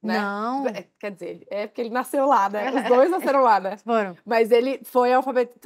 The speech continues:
Speaker 1: está sendo,
Speaker 2: Aqui no Brasil.
Speaker 1: é, foi
Speaker 2: Aí
Speaker 1: pra escolinha aqui.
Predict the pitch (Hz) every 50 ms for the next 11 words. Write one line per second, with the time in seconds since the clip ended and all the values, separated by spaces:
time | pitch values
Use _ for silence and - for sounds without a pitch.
0 | - 180 - - - 233 208 226 254 - - 233 214 202 208 214 202 196 185 170
1 | 165 185 233 233 - 226 208 196 202 214 254 277 359 339 302 254 226 - - _
2 | _ _ _ _ _ _ 208 190 214 202 196 190 - 208 190 190 208 226 254 294
3 | - 277 196 160 160